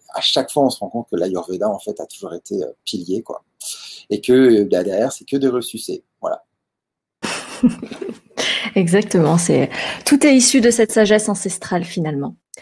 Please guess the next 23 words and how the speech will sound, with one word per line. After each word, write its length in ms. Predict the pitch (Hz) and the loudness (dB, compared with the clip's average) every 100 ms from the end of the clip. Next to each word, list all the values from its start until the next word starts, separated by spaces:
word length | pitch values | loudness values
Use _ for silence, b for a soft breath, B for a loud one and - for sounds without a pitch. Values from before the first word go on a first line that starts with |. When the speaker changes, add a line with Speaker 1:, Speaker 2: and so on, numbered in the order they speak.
| B | B
Speaker 1:
Mm. 60 | B B 269 | B B -8
Speaker 2:
Et 80 | 208 | -6
du 160 | 208 | -6
coup, 160 | 240 339 | -4 0
on 140 | 349 | 0
parlait, 420 | 269 262 254 311 294 | -2 -4 -2 0 2
euh, 420 | 208 202 196 196 | 2 2 0 -4
on, 180 | 165 - | -8 -10
du 120 | 196 | -10
fait 220 | 214 277 285 | -6 -6 -4
que 100 | 233 | -2
le 140 | 202 | 0
mental 340 | 208 220 262 | -2 -2 -4
fait 160 | 254 214 | -2 -2
partie 380 | 208 202 - 254 | 0 -2 -4 -2
de, 840 | 202 180 175 175 170 170 - - _ _ _ _ _ - | 2 2 4 4 2 0 -2 -8 _ _ _ _ _ -20
c'est 200 | - 202 - | -10 -8 0
une 180 | 269 | 2
des 120 | 233 196 | 4 2
trois 200 | - 247 | -2 -4
composantes 460 | 240 214 214 240 | -4 -4 -2 0
de 80 | 214 | 0
l'être. 400 | 196 240 - - | 0 0 -2 -10